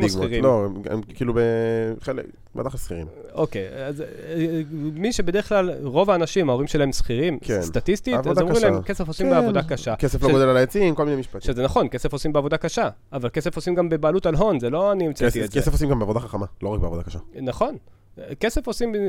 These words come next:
Speaker 1: מ-, מ-, מ-, מזמן ומכישורים ומהשקעה ומערך שאתה מביא, אבל כסף עושים גם מבעלות על הון, זה לא אני המצאתי את זה.
Speaker 2: נכון, אם אתה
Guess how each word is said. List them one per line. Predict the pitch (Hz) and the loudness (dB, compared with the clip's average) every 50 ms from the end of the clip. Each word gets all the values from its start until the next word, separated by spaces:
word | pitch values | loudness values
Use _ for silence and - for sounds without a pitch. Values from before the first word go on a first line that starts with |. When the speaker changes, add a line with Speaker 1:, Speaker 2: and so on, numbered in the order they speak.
| 165 160 | 0 0
Speaker 1:
מ-, | 160 160 160 160 160 160 | -2 -2 0 0 0 0
מ-, | 156 156 151 151 151 151 | 0 0 -2 -2 -2 -2
מ-, | 147 147 143 147 | -4 -4 -4 -4
מזמן | 147 143 131 135 147 160 180 175 | -4 -4 -2 0 0 0 0 0
ומכישורים | 156 165 147 143 139 135 131 131 127 - - 135 - - 127 120 131 156 165 160 147 | -2 -4 -2 -2 0 0 0 -2 -2 -4 -8 -8 -4 -2 -2 0 0 0 -2 -2 -2
ומהשקעה | 131 120 123 120 120 - - 135 143 135 | -4 -4 -4 -4 -6 -4 -4 -4 -4 -4
ומערך | 135 127 123 131 139 143 147 - | -4 -4 -4 -4 -4 -6 -6 -8
שאתה | - 139 - 131 120 | -8 -8 -6 -6 -6
מביא, | 113 110 107 | -6 -6 -6
אבל | 107 113 113 - | -6 -6 -6 -4
כסף | 165 160 - 190 - | -4 -4 -4 -4 -6
עושים | 165 - - 180 | -6 -6 -6 -4
גם | 175 185 | -4 -4
מבעלות | 185 165 143 151 151 175 185 - | -4 -4 -4 -2 -2 -2 -2 -2
על | 175 165 | -2 -2
הון, | 135 180 196 185 143 110 | 0 0 2 0 0 0
זה | 120 123 | -2 -2
לא | 160 185 | -2 0
אני | 180 185 | 0 0
המצאתי | 190 185 - - 175 165 - 175 151 | 0 -2 -2 -4 -4 -2 -2 -2 -2
את | 90 | -2
זה. | 92 | -2
Speaker 2:
נכון, | - - 85 82 | -2 -2 -2 -2
אם | 95 104 117 | -2 -2 -2
אתה | - 113 | 0 0